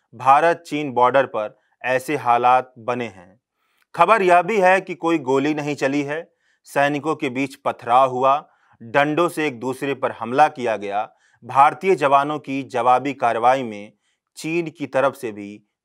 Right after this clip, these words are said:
तीन सैनिक मारे गए हैं। आर्मी की तरफ से जारी बयान में कहा गया कि कल यानी सोमवार यानी पन्द्रह जून की रात को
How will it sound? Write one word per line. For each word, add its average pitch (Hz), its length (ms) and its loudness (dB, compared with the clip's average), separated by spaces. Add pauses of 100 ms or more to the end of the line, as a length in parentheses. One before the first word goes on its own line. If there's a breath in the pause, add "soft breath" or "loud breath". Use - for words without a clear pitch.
(120)
तीन 151 260 -4
सैनिक 120 440 -10
मारे 107 300 -2
गए 107 180 -8
हैं। 98 340 -20 (460)
आर्मी 165 360 4
की 190 100 -6
तरफ 165 340 0
से 165 80 -2
जारी 135 320 2
बयान 131 360 0
में 139 160 -8
कहा 131 240 0
गया 110 360 -4 (360)
कि 143 100 -8
कल 180 400 2 (340)
यानी 123 320 -2
सोमवार 156 640 0 (280)
यानी 123 280 -4
पन्द्रह 143 480 0
जून 127 420 -4
की 131 220 -10
रात 123 320 2
को 143 420 -8